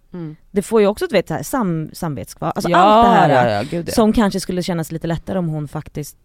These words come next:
Speaker 2: tog snacket, om man skulle våga med sin partner och bara, "Vad känner du? Skulle du vilja
Speaker 3: Ja.
Speaker 2: vara su-", alltså kanske flirta med andra,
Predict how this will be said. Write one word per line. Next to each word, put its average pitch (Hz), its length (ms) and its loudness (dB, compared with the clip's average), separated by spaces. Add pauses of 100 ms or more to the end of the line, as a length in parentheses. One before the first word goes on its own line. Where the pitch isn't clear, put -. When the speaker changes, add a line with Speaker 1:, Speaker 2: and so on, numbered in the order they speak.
Speaker 2:
tog 156 260 -8
snacket, - 520 -8
om 160 200 -6
man 151 140 -6
skulle 160 220 -8
våga 156 420 -6 (180)
med 165 340 -4
sin 151 140 -8
partner 151 280 -6
och 156 60 -6
bara, 143 180 -4 (240)
"Vad 208 160 -8
känner 180 240 -6
du? - 160 -8 (120)
Skulle 165 260 -10
du 170 160 -6
vilja 160 380 -6 (220)
Speaker 3:
Ja. 185 60 -2
Speaker 2:
vara 160 120 2
su-", 165 220 -2
alltså 180 200 -4 (800)
kanske 190 360 -4 (640)
flirta - 340 -4
med 185 120 0
andra, 202 520 0